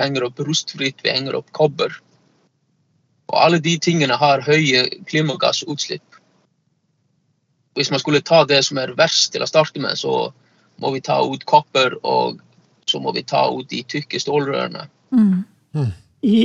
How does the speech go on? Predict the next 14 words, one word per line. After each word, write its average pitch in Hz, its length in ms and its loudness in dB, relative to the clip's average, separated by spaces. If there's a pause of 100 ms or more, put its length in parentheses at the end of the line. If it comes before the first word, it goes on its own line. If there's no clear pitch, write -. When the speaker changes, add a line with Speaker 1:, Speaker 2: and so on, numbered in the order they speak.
(120)
Speaker 4:
i 220 100 6
Økern 156 320 2
portalprosjektet 175 1400 2
så 208 140 2
er 170 80 4
det 170 80 2
brukt, 170 420 -2
eh, 170 160 4
Pipelife 151 600 0
sine 160 300 2 (520)
rør, 196 240 0
eh, 185 440 2 (120)
på 180 220 0
plastrør 175 480 0